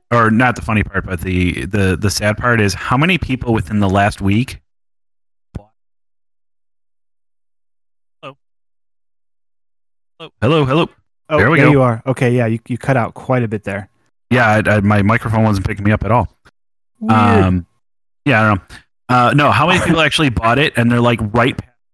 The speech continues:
Speaker 1: what is going on?
Speaker 2: I, I don't know. Are you,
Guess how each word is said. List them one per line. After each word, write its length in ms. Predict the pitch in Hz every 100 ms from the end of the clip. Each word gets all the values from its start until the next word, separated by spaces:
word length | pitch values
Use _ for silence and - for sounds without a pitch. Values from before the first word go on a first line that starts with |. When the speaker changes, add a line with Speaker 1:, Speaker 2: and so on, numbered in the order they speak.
| _ _ _ _ _ _ _ _ _ _ _ _ _ _ _ _ _ _ _ _ _ _ _ _ _ _ _ _ _ _
Speaker 1:
what 140 | 131
is 140 | 202 156
going 320 | 127 117 113
on? 380 | 147 143 73 73 _ _ _
Speaker 2:
I, 220 | 120 139
I 100 | -
don't 160 | 151 170
know. 180 | 185 190
Are 100 | 127
you, 160 | 127